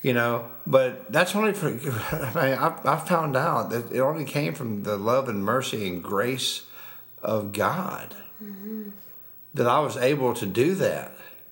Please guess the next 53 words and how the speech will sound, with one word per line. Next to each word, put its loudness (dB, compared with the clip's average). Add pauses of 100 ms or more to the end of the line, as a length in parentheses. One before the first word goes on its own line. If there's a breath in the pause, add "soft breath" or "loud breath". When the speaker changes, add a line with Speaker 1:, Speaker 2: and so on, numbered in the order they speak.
(140)
Speaker 1:
You 2
Speaker 2:
Well, 6
Speaker 1:
know? 4
Speaker 2:
when 2
you -2
don't 0
forgive, -2
you're 2
keeping 0
yourself -4
in -6
prison. -4 (140)
Speaker 1:
That's -10
right. 2
Speaker 2:
And 0
what 2
it -2
does 0
to -6
you. -4 (840)
If, 4
if, 2
if -6
any, 2
if -2
there's 0
something 0 (320)
in 2
that, 0 (100)
that 2
you've -2
not 2
been 0
able 0
to 4
forgive -2
someone, 0 (560 loud breath)
and 2
you 0
know 4
in -2
your -2
head 2
you're -2
supposed 0
to, 4
and 4
that 2
hasn't 0
done 0
it -4
for 0
you. -4